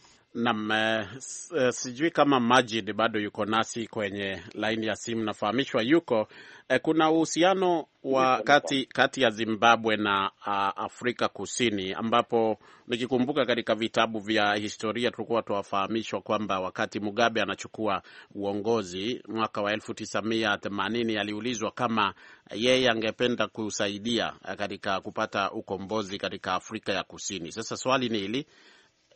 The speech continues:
Speaker 1: wako wapi Afrika Kusini, eh, kwa, ah, yale yaliyotokea leo? Kwa sababu hatujasikia Zuma kama kazungumza. Kama kazungumza, labda unieleze, eh, kuhusu, eh, kuchukua,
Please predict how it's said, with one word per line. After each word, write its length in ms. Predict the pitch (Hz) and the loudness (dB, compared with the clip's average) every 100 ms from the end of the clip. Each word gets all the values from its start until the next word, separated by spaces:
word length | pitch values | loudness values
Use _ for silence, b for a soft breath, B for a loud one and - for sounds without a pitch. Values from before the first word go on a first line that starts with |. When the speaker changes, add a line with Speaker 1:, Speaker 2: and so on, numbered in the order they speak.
| _ | _
Speaker 1:
wako 340 | 123 120 - 131 | 2 4 6 8
wapi 520 | 143 139 110 87 - - | 10 8 0 -10 -16 -8
Afrika 460 | 98 - 117 120 117 | -6 -6 -6 -2 -4
Kusini, 600 | - 92 113 107 87 - _ | -4 -8 -4 -4 -6 -12 _
eh, 80 | 90 | -14
kwa, 360 | - 95 92 90 | -6 -2 -2 -2
ah, 380 | 90 90 87 85 - | -6 -4 -2 -4 -4
yale 260 | 104 110 110 | 0 2 2
yaliyotokea 640 | 104 101 - 98 - 104 | 0 -2 -4 -8 -4 -2
leo? 260 | 98 104 95 | 0 -2 -4
Kwa 120 | 98 | -6
sababu 360 | - 101 113 110 | -4 -2 -2 -2
hatujasikia 840 | 92 95 92 - - 120 104 90 | -6 -6 -8 -8 -6 -2 0 -2
Zuma 360 | 95 113 107 | -6 -4 -4
kama 240 | 95 104 104 | -4 -4 -2
kazungumza. 640 | 98 87 90 98 110 87 | -6 -8 -10 -6 -6 -4
Kama 220 | 107 110 | -4 -4
kazungumza, 540 | - 95 95 98 107 95 | -4 -6 -6 -8 -6 -4
labda 300 | 98 98 92 | -2 -2 -2
unieleze, 580 | 90 92 107 92 80 - B - | -2 0 0 -2 -6 -12 B -6
eh, 140 | 95 | -6
kuhusu, 600 | - 95 110 104 107 95 - b 101 | -4 -4 -4 -2 -2 -4 -6 b -8
eh, 60 | |
kuchukua, 640 | 101 90 95 117 104 92 | -8 -10 -8 -2 2 2